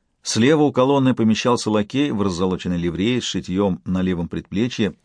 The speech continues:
означавшим, что он состоит при личных королевских покоях. А вот справа у колонны расхаживал Интагар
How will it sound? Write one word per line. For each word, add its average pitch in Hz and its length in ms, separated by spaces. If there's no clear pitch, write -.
означавшим, 90 720
что 98 220
он 110 100
состоит 101 460
при 95 140
личных 107 360
королевских 98 520
покоях. 104 500
А 104 120
вот 107 160
справа 185 640
у 107 140
колонны 160 480
расхаживал 139 720
Интагар 127 640